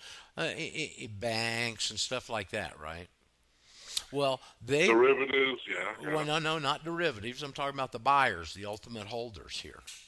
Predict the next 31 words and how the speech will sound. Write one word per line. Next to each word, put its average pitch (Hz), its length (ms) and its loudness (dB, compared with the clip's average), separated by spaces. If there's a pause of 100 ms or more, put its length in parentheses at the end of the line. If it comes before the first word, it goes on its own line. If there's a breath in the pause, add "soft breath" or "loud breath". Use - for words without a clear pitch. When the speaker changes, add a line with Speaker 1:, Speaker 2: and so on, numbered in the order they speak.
(160)
Speaker 1:
A - 20 -14
derivative 107 600 -6
is 92 80 -6
something 95 280 -4
you 90 80 -8
hold. 92 340 -6 (240)
It 104 140 -10
can't 104 300 -8
be 117 100 -6
a 95 60 -6
holder. 98 580 -8 (220 loud breath)
It's 98 200 -6
a 104 60 -6
holdee. 95 580 -8 (680 soft breath)
So, 127 380 2 (280 loud breath)
the, 117 320 2
but 127 180 -4
these 131 200 -2
places 151 520 0
that 101 220 -12
buy 131 500 2 (120)
and 113 100 -4
invest 127 600 -2
in 113 120 -6
all 98 220 -8
these, 82 480 -6 (480 loud breath)
uh, 104 60 -4 (180)
uh, 110 100 -2 (100)
have 117 560 0
different 120 460 -8 (600)
criteria, 131 1080 -2